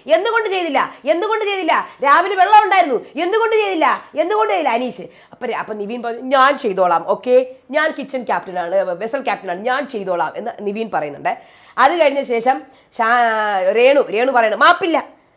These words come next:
മാപ്പില്ല, അക്ബറിന് മാപ്പില്ല" എന്ന് തന്നെ പറയാണ് ശാ-, ശാരികയുടെ അടുത്ത്. ബിൻസി ഇവിടെ ബിന്നിയുടെ കണ്ണിങ്നെസ്സിനെ കുറിച്ചൊക്കെ പറയുന്നുണ്ട്. പിന്നെ ഷാനവാസ്, ഷാനവാസ് ഇവിടെ എന്തോന്നാണ്, ഷാനവാസ് ഒരു അമ്മാവൻ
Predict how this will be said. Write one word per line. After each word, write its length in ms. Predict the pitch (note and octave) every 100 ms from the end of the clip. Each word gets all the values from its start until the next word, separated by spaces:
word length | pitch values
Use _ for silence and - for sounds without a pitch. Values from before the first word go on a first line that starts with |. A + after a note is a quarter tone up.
| _ _ _
മാപ്പില്ല, 400 | D4 F#4 - E4+
അക്ബറിന് 380 | C4 C#4 F#4+ F#4+
മാപ്പില്ല" 540 | F4 E4 F4+ C#4 G#3 -
എന്ന് 180 | B3 B3+
തന്നെ 120 | B3
പറയാണ് 400 | A3+ G3+ G3+ C4+ - -
ശാ-, 220 | A3 F#3+ F#3
ശാരികയുടെ 440 | G#3+ A3 A3+ G#3+
അടുത്ത്. 220 | D3+ - - _ _
ബിൻസി 320 | F3 C4 C4+ D#4+
ഇവിടെ 480 | D4 C4 C4+ - - _ F3+
ബിന്നിയുടെ 420 | A3+ A#3+ C#4+ C#4
കണ്ണിങ്നെസ്സിനെ 640 | B3 A3+ D4+ D#4 A#3+ B3
കുറിച്ചൊക്കെ 300 | A3 A3 G#3
പറയുന്നുണ്ട്. 520 | F#3+ F#3+ F#3 E3+ A3+ - _ _
പിന്നെ 160 | C4
ഷാനവാസ്, 600 | C4+ B3 C4+ D#4 C4+ G#3 F3 - _ _ _
ഷാനവാസ് 520 | A3 B3 C#4 C#4 C4+
ഇവിടെ 280 | B3 G#3+ - -
എന്തോന്നാണ്, 720 | F#3+ A3 A#3+ C#4+ G#3 F3+ F3 E3+ _ _
ഷാനവാസ് 420 | A3 A#3+ C#4 C#4+ C#4+
ഒരു 300 | C#4 C4+ A3 - _
അമ്മാവൻ 440 | A#3 C4+ D#4 D#4+